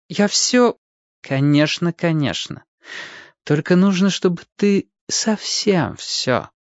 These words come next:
"Я совсем, я правда!" "Хорошо, хорошо. Значит, ты говоришь, что не знаешь тех ребят?" "Ну, я правда не знаю.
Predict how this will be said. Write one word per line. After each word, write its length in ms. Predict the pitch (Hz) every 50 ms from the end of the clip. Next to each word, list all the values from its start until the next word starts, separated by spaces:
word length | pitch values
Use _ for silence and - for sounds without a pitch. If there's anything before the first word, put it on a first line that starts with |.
| _ _ _ _ _ _ _ _ _ _ _ _ _ _ _ _
"Я 280 | - - - 202 262 269
совсем, 640 | - 349 330 - - - - - 339 349 311 240 220
я 220 | 214 240 285 311
правда!" 600 | 320 - 370 359 349 339 320 254 214 175 135 - _ _ _ _ _ _ _ _ _ _ _ _ -
"Хорошо, 760 | 117 117 - - 110 107 110 - - - - - 107 156
хорошо. 760 | 175 - - - 208 214 214 214 - - - - - 170 180 - _ _ _ _ _ _ _ _ _ -
Значит, 840 | 165 170 170 196 214 247 269 - - 196 - _ - - - _ _ _ _ _ _ _ -
ты 120 | - 170
говоришь, 580 | 143 120 156 151 143 143 139 135 143 147 135 -
что 560 | - - - - - 156 151 147 143 131 - _ _
не 200 | - 240 269 285
знаешь 480 | 269 262 - 311 302 269 160 120 - -
тех 260 | - 101 98 - -
ребят?" 460 | 113 110 110 110 107 98 - - _ _ _ _ _ _ _ _ _ _ _ _ _ _ -
"Ну, 140 | 285 320
я 220 | 294 254 285 285 269
правда 580 | _ - 320 277 269 262 262 254 240 220 262
не 140 | 240 240 240
знаю. 440 | 226 226 247 247 240 226 202 185